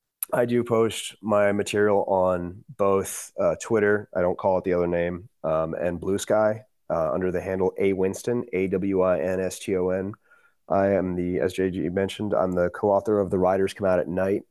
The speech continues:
A History of the Oakland Police Department, and an examination of the question of whether or not police departments can be reformed or not. Um,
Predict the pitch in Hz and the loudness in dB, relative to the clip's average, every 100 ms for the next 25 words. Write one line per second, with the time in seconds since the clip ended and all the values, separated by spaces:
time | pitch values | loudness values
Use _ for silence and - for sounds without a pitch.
0 | - 92 87 104 98 98 95 92 87 87 | -6 -4 -2 -4 -4 0 0 0 -2 0
1 | 90 90 87 - 90 - 85 - 80 80 | 0 0 -4 -2 -4 -4 -4 -2 0 -2
2 | 85 - 90 87 87 85 - - 80 85 | -4 -6 -6 -4 -6 -10 -12 -10 -8 -2
3 | 95 90 80 - 78 78 - 92 - 82 | 0 2 0 -2 -6 -6 -2 -2 -2 -4
4 | 87 87 87 90 - - 90 - - 76 | -2 -2 0 0 -2 -4 -4 -2 -2 -2
5 | - - 90 78 69 - 107 117 117 64 | -4 -6 -2 -2 -4 0 0 2 2 0
6 | - _ _ _ _ _ - 85 78 71 | -2 _ _ _ _ _ -4 0 0 -2